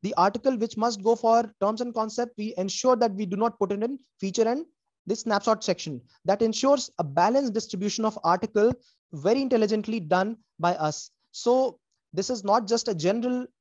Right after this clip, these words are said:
methodology of sharing the articles. We smartly design them. The idea here is to share the best content in the best available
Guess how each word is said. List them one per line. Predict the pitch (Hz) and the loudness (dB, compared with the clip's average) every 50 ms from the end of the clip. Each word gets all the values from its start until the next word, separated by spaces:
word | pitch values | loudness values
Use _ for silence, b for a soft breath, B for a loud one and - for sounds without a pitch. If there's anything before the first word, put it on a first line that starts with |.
| _ _ - | _ _ -10
methodology | 165 175 185 214 208 190 208 202 208 214 208 233 233 | -6 -6 -4 -4 -4 -2 2 2 2 2 0 -2 -4
of | 220 214 233 247 240 _ _ _ _ | 0 0 0 0 -2 _ _ _ _
sharing | - - - - 196 208 226 240 233 | -16 -10 -4 -2 0 0 0 -2 0
the | 220 214 | 2 2
articles. | 170 160 160 170 - 175 160 156 - - _ _ _ - | 2 2 2 0 -2 -2 -2 -2 -4 -12 _ _ _ -10
We | 185 202 | -8 -8
smartly | - - - 190 185 196 254 254 | -6 -4 0 0 0 2 0 0
design | 202 202 190 214 208 220 226 214 | 0 2 2 2 2 2 2 2
them. | 233 240 269 269 _ _ _ _ - | 0 0 -2 -4 _ _ _ _ -10
The | 156 202 - - | -10 -8 -2 0
idea | 180 208 220 233 269 262 | 2 2 4 4 2 2
here | 226 233 240 233 | 2 2 2 2
is | 240 254 233 - _ _ _ - | 2 0 0 -4 _ _ _ -10
to | 226 | -8
share | 202 - - - 214 233 247 | -8 -6 -2 -2 0 0 0
the | 202 190 | -2 -4
best | 151 151 202 214 - - | 0 0 0 0 0 -2
content | - 220 220 220 220 220 233 233 - | -4 -4 -2 -2 -2 -2 -2 -4 -6
in | 190 180 | -4 -4
the | 170 | -4
best | 151 143 202 - - - | 0 0 0 0 0 -2
available | 208 185 202 202 196 185 214 220 226 | 0 2 2 2 2 2 0 0 0